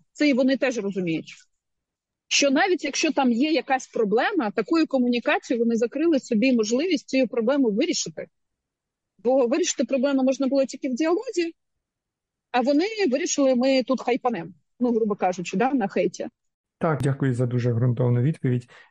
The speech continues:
Speaker 2: Повністю погоджуюся, то в нас питання часто провокативні, так, для того, щоб стимулювати гостя, заглиблюватися в тему і
Speaker 1: Гость уже
Speaker 2: дати.
Speaker 1: стимульований, не вели-, не, не
Speaker 2: Так.
Speaker 1: хвилюйся, гость стимульований.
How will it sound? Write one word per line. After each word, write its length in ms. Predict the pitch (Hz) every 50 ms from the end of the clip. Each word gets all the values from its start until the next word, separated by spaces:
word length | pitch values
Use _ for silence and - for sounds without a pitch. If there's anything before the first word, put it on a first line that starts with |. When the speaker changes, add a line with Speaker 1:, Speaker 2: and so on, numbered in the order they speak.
| _ _ _ _ _ _ _ _ _
Speaker 2:
Повністю 360 | _ 165 165 156 139 - - 139
погоджуюся, 600 | - 139 139 190 240 202 165 143 135 135 143 139
то 100 | - 143
в 120 | 135 131 139 147 - - _ -
нас 160 | 175 165 - - _ _
питання 380 | _ 170 160 170 165 156 147 139
часто 340 | 135 - 151 139 139 - 131
провокативні, 720 | - 143 135 127 123 - 131 120 135 139 131 120 120 117
так, 260 | 113 - 127 123 113
для 100 | 110 120
того, 260 | 117 - 127 113 110 113
щоб 300 | - - - 127 - -
стимулювати 680 | - - 127 120 120 120 117 120 120 117 117 127 117
гостя, 540 | 98 123 127 117 - - - 127 123 120 - - _ - 156 - - - - - - -
заглиблюватися 800 | - 147 139 139 131 139 151 143 135 139 135 135 131 127 - 135
в 60 | 120
тему 300 | - - 127 123 120 123
і 20 | 127
Speaker 1:
Гость 420 | - - 123 - 571 - - -
уже 100 | 269 247
Speaker 2:
дати. 100 | 294 294
Speaker 1:
стимульований, 800 | - - 226 294 269 277 294 285 277 254 220 208 202 196 202 214 208 -
не 140 | 233 240 247
вели-, 280 | 247 254 240 240 226 -
не, 180 | 233 233 247 262
не 80 | 254
Speaker 2:
Так. 80 | 277 277
Speaker 1:
хвилюйся, 480 | - 294 285 277 247 233 - - 202
гость 180 | 208 269 311 -
стимульований. 640 | - - 254 247 240 240 240 226 214 214 196 196 226